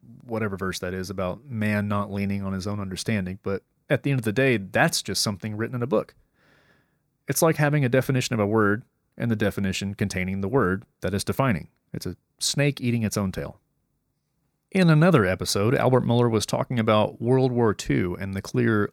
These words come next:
loser being established, and after <laughs> saying that, he said, "Thanks be to God." It's remarks like those that put me in a curious mindset of wondering what he, what the thought process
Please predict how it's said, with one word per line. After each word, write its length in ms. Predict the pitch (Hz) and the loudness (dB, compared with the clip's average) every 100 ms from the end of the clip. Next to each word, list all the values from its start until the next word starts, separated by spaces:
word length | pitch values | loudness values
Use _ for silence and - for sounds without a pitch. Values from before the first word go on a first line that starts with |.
| - | -6
loser 640 | 101 117 151 120 78 85 | -4 0 -2 -4 -8 -8
being 320 | 95 98 92 | -8 -8 -8
established, 640 | 85 - 90 90 101 - 107 | -10 -8 -10 -10 -12 -12 -12
and 240 | 90 95 | -12 -8
after 260 | 127 147 151 | -6 -2 -2
<laughs> 0 | |
saying 400 | - 143 135 117 | -2 -2 -2 -2
that, 200 | 104 - | -4 -6
he 140 | 113 | -10
said, 400 | 104 113 104 101 - _ _ - | -6 -4 -4 -6 -14 _ _ -8
"Thanks 320 | 143 135 - | -6 -6 -8
be 180 | 117 107 | -8 -8
to 100 | 90 | -6
God." 460 | 90 78 57 - - _ _ _ _ _ _ _ _ _ | -4 -4 -8 -14 -20 _ _ _ _ _ _ _ _ _
It's 160 | - - | -6 0
remarks 440 | 180 233 269 - | 2 2 -2 -4
like 220 | 127 101 - | -2 -2 0
those 360 | 107 101 87 | 0 2 0
that 160 | 98 90 _ - | -4 -6 _ -8
put 160 | 127 | -4
me 100 | 120 | -2
in 80 | 107 | -2
a 80 | 98 | -4
curious 400 | - 113 98 92 | -2 -2 -2 -2
mindset 460 | 107 98 92 95 | -2 -2 -4 -4
of 200 | 92 85 | -6 -10
wondering 600 | 95 101 104 98 92 90 | -8 -4 -4 -2 -6 -6
what 180 | 92 95 | -6 -8
he, 320 | - 95 95 - _ - | -8 -12 -14 -18 _ -4
what 180 | 180 | 0
the 80 | 185 | 0
thought 340 | - 147 127 - | 0 0 0 -2
process 720 | 95 80 - - - - | -8 -6 -8 -8 -8 -8